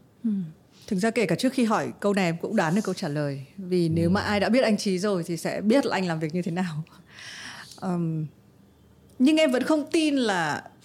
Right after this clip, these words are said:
Speaker 1: không có cái gì thay đổi từ lúc mà anh bước ra. Em vẫn tò mò là nếu phải, phải có một cái gì đấy khác biệt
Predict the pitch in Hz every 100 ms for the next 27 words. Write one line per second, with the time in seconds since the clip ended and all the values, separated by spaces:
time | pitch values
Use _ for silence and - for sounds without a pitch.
0 | - - 339 202 226 214 247 202 202 196
1 | 156 - 180 170 254 233 101 180 208 262
2 | 208 175 - - _ - _ _ - 254
3 | 262 247 240 185 180 165 156 147 175 214
4 | - - - - 156 185 233 277 196 170
5 | 302 302 226 185